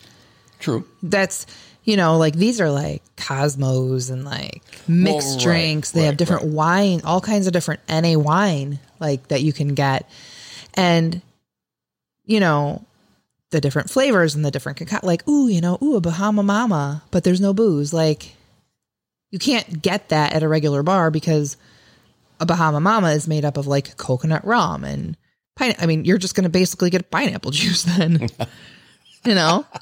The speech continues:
Speaker 1: Here's your umbrella.
Speaker 2: So I think for people with health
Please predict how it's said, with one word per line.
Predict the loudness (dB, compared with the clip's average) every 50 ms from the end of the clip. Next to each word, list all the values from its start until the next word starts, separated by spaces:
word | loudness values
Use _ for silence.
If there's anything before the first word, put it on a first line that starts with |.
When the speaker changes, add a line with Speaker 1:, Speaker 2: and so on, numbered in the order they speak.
| _ _ _ _ _ _ _ _ _ -16 -14 -14 -14 -8
Speaker 1:
Here's | -6 -4 -4 -4 -4
your | -4 -2 -2
umbrella. | -2 -2 -4 -4 -6 -6 -6 -6 -8 -10 -12 -12
Speaker 2:
So | -12 -4 -2 0 2 2 2 2
I | 0 0
think | 0 -2 -2 -2
for | -4 -2
people | -2 -2 0 0 0 0
with | 0 0
health | -2 -2 0 0 0 0 0 -4 -12